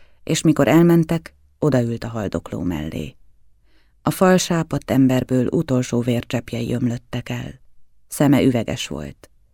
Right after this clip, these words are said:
Ernst olyan elszörnyedést érzett az emberi gonoszság és könyörtelenség fölött, hogy azt hitte, soha többé nem fog felkelni onnan, mert megszakadt benne valami. Néha Gerber szavai tántorogtak át eszméletén,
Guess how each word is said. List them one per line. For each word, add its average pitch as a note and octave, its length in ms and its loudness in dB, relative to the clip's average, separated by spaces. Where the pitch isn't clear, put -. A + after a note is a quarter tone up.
Ernst E3+ 460 4
olyan F#3 240 6
elszörnyedést D3 760 2
érzett C#3 380 -2
az C3+ 160 -4
emberi C#3+ 340 4
gonoszság C3 600 0
és - 160 -4
könyörtelenség B2+ 880 0
fölött, - 480 -8
hogy E3+ 140 4
azt G3 160 4
hitte, D3 420 -4
soha D3 300 2
többé B2 340 0
nem A#2+ 160 2
fog - 200 -8
felkelni A#2+ 520 -4
onnan, A#2+ 420 -4
mert - 260 0
megszakadt - 560 -2
benne - 320 -10
valami. A2 440 -10
Néha G3+ 380 4
Gerber D#3+ 460 2
szavai C3+ 400 -2
tántorogtak B2+ 720 -2
át B2+ 160 -4
eszméletén, B2+ 800 -2